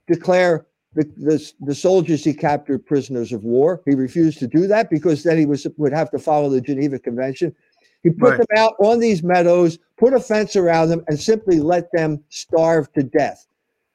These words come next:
Speaker 1: The, the controversy here is how many starved to death. There's no point in getting into that number. Bach says it was a million. People say it, it, a number of areas, but there's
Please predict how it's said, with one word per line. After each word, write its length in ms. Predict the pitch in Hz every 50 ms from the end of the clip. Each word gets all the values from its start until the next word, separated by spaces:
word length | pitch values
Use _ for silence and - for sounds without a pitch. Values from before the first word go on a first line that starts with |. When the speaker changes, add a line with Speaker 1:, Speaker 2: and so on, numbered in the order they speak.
| _ _ _ -
Speaker 1:
The, 180 | 139 147 147 147 _ -
the 160 | 160 151 151
controversy 680 | 147 160 208 233 254 233 233 240 202 202 190 180 156 175
here 200 | 165 175 170 160
is 140 | 160 151 -
how 240 | 151 180 190 196 180
many 380 | 160 170 180 180 170 170 180
starved 480 | 175 - - 160 156 151 151 151 135 -
to 80 | 139
death. 420 | 123 123 131 127 127 131 - - - -
There's 240 | - 135 139 135 165
no 100 | 175 185
point 280 | 170 - 165 165 147
in 40 | 139
getting 240 | 123 151 - 143 139
into 220 | 135 127 - 135 123
that 180 | 123 123 123
number. 380 | 120 117 120 120 120 117 131 123 - - -
Bach 320 | 156 156 170 175 160 - -
says 240 | 165 156 151 135
it 100 | 143 135
was 240 | - 123 120 113 - _ _ _ _ _ _ -
a 40 | 143
million. 680 | 135 131 139 156 170 170 165 160 160 151 151 143 147 _ _ _ _ _ _ _ _ _
People 280 | - 170 165 165 165 147
say 300 | - - 165 156 143 147
it, 440 | 151 190 202 202 196 196 208 190 -
it, 100 | 220 202
a 60 | 220
number 240 | 220 233 240 214 196
of 80 | 170 185
areas, 220 | 170 160 160 165
but 160 | 185 180 165
there's 240 | 196 180 160 -